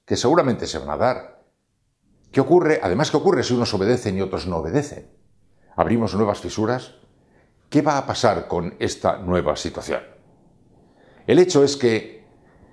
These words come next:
se ha investido Artur Mas o no se ha investido Artur Mas. Gane quien gane las elecciones del veinte de, de diciembre,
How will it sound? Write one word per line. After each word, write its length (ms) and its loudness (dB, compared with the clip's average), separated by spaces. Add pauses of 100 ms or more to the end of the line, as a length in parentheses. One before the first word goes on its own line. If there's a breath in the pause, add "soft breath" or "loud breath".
(180 soft breath)
se 220 2
ha 20 2
investido 1120 0
Artur 320 2
Mas 300 0
o 100 4
no 100 2
se 140 0
ha 20 4
investido 460 0
Artur 240 -4
Mas. 320 -8
Gane 320 0
quien 240 0
gane 180 -2
las 160 -6
elecciones 320 -4
del 140 -6
veinte 280 -4
de, 300 -10
de 540 -12 (200)
diciembre, 640 -2